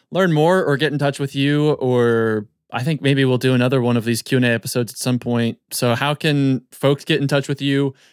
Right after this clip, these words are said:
ask more questions, uh, hear about what twenty-one C is doing, figure out how to stay updated on, on what to pray for, all that stuff?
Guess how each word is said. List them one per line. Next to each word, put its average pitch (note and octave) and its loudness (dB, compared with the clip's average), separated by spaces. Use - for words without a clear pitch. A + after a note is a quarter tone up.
ask C#3 -4
more C#3+ 0
questions, C3+ 0
uh, A2 -2
hear A#2+ -2
about C3 0
what B2+ -2
twenty-one B2 0
C C3 -6
is A#2 -4
doing, C#3+ 0
figure B2+ -2
out B2+ 0
how B2+ -2
to B2 -2
stay C3 -2
updated B2+ 0
on, A#2 -2
on A#2 -6
what A#2+ -4
to - -18
pray B2+ -6
for, B2 -4
all C#3 -2
that B2 0
stuff? - -6